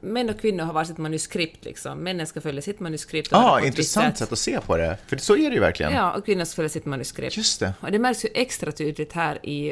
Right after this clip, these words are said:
Speaker 1: U S A. Folk är ju, folk är ju liberala här i L A. Men liksom, eh, ändå när man sitter och snackar, det kan, alla mammor vill plötsligt tala barn med mig. Och då kan det vara sådär: "Åh, jag är så ledsen, Peppe. Jag har bara, eller Jeanette, jag har bara babykläder för pojkar.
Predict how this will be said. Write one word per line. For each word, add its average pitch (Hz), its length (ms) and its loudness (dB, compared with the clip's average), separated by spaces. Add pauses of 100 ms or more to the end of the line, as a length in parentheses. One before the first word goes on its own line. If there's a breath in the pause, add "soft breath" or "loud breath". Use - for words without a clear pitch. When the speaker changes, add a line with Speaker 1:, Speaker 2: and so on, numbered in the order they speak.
Speaker 1:
U 160 120 -2
S 156 160 -6
A. 147 300 -2
Folk 165 240 -6
är 160 40 0
ju, 156 220 0 (380 loud breath)
folk 214 180 -2
är 214 40 2
ju 190 60 4
liberala 185 440 4
här 156 160 2
i 151 80 2
L 156 140 2
A. 147 420 -2 (320 loud breath)
Men 175 200 0
liksom, 160 540 0
eh, 160 220 -2
ändå 202 220 2
när 165 100 -2
man 165 140 -2
sitter 165 280 -6
och 156 60 -4
snackar, 156 500 -4 (280)
det 208 60 -4
kan, 190 260 -2 (160)
alla 190 200 0
mammor 160 340 -2
vill 139 100 -6
plötsligt - 300 -12
tala 139 160 -2
barn 135 260 -4
med 151 80 -8
mig. 160 340 -4 (120)
Och 180 80 -8
då 180 60 -4
kan 170 140 -4
det 156 60 -6
vara 147 100 -6
sådär: 156 280 -6 (300)
"Åh, 214 140 -4 (200 loud breath)
jag - 80 -2
är 233 60 -6
så 226 120 -6
ledsen, 214 340 -2
Peppe. 180 320 -6
Jag 202 160 -2
har 202 80 2
bara, 170 500 -2 (260 loud breath)
eller 139 120 -6 (100)
Jeanette, 143 220 -10 (520 loud breath)
jag 214 160 0
har 233 80 2
bara 180 480 2
babykläder 160 720 0
för 147 380 -2
pojkar. 151 640 0